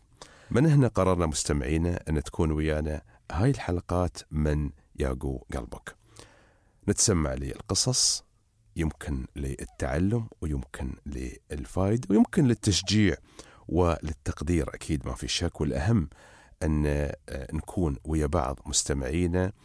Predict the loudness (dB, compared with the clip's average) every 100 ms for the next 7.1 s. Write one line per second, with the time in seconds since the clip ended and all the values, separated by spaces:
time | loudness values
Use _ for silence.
0 | -20 -20 -20 -6 0 2 2 0 -2 -4
1 | -6 -4 -6 -8 -6 0 2 4 4 2
2 | 0 -2 -6 -6 -6 -4 -2 0 2 0
3 | -4 -6 -8 -4 0 0 0 0 -2 -2
4 | -10 -20 -20 _ -4 -2 -2 -6 -2 2
5 | 2 2 0 0 0 2 0 -2 -2 -2
6 | 0 2 2 2 -2 -2 0 0 -2 -4